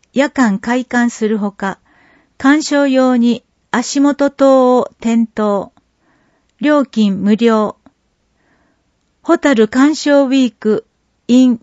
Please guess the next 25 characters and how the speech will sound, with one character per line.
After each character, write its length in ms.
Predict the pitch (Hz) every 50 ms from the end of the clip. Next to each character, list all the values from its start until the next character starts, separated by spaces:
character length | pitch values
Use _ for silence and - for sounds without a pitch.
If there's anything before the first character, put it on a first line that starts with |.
| _ _
旧 280 | - - 294 302 285 247
三 140 | 214 226 226
谷 300 | - 277 277 277 285 269
水 280 | - - 269 285 285
源 280 | 254 277 277 262 233 220 -
地 120 | - 185
で 160 | 175 196 202
し 100 | 202 -
た。 260 | - - 185 180 - - _ _ _ _ _ _ _ _ _ _ _ _ _ _ _ _ _ _ _ _ _ _ _ _ _ _ _ _ _ _ _ _ _ -
童 300 | 214 277 294 302 302 302
謡 260 | 294 294 294 294 302
唱 280 | 294 - - 294 285 262 226
歌 320 | - - 214 208 196 - _
百 300 | - - 240 247 - _
曲 300 | - 285 285 - 285 269
マ 160 | 262 262 254
ラ 100 | 240 233
ソ 220 | - - 202 190
ン。 100 | 180 220 - _ _ _ _ _ _ _ _ _ _ _ _ _ _ _
問 240 | - 262 277 285 269
い 80 | 269
合 80 | 269 269
わ 80 | 262 269
せ 120 | - 254
先、 480 | 240 - 240 240 - - 214 214 - -